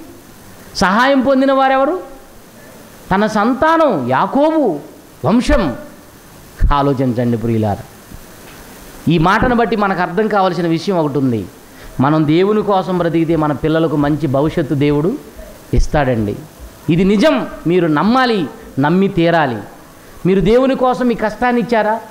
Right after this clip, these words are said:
మీరు దేవుని కోసం కష్టపడుతున్నారా? మీరు మీ దేవుని కోసమే బ్రతకగలుగుతున్నారా? మీ పిల్లల కోసం ఆలోచించేవాడు దేవుడు. ఎప్పటి వరకు? యుగాంతము వరకు. నీ సంతతి, నీ పిల్ల, పిల్లలు, పిల్లల పిల్లలు,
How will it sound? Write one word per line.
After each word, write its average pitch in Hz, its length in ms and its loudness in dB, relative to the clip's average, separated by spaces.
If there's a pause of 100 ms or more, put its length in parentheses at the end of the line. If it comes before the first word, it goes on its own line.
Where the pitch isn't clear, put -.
(720)
మీరు 226 180 4
దేవుని 269 360 2
కోసం 262 340 -2
కష్టపడుతున్నారా? 226 960 -2 (320)
మీరు 254 180 4
మీ 254 140 2
దేవుని 254 400 2
కోసమే 269 340 0
బ్రతకగలుగుతున్నారా? 226 1000 0 (220)
మీ 156 100 2
పిల్లల 202 400 0
కోసం 202 420 -2
ఆలోచించేవాడు 180 800 0
దేవుడు. 135 420 0 (380)
ఎప్పటి 247 260 0
వరకు? 269 400 0 (1300)
యుగాంతము 160 920 0
వరకు. 147 360 -2 (420)
నీ 170 160 2
సంతతి, 220 440 -2
నీ 185 140 0
పిల్ల, 254 340 0
పిల్లలు, 262 520 0 (100)
పిల్లల 254 240 0
పిల్లలు, 277 800 0